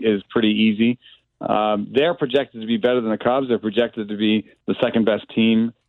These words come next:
in that division. So they're in a good spot. They're probably, with the expanded playoffs, probably headed towards the playoffs or, or at least a battle, uh, for the last playoff spot. However, the way the playoffs are gonna be structured this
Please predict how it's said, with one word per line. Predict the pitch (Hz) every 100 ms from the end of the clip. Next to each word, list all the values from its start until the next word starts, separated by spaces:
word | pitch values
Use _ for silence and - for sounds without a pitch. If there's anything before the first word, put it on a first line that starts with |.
| -
in | 117
that | 120 117 101
division. | 101 117 117 117 110 113
So | 107
they're | 113 120
in | 135
a |
good | 113 123 110
spot. | - 120 117 131
They're | 117
probably, | 110 - 117 131 131 120 123 120 - _ 110
with | 117
the | 120
expanded | 104 - 120 123 117 107 -
playoffs, | 123 135 117 110 _ _ _ _ -
probably | 120 120 147 123 123 120 107
headed | 104 123 120 113
towards | - 120 120 117 110 - _ _
the | 107
playoffs | - 123 123 120 123 113 -
or, | 110 110
or | 107 113 110
at | 110
least | 127 120
a | 113
battle, | 98 110 123 123 117 - _ -
uh, | 107 107
for | 120
the | 113
last | 113 117 - -
playoff | 135 120 -
spot. | - 104 -
However, | 131 131 180 139 117 - _ _
the | 127
way | 120 185
the | 240
playoffs | - 131 127 117 110 - -
are | 107 107 -
gonna | 120 113
be | 104
structured | - 117 - 113
this | 101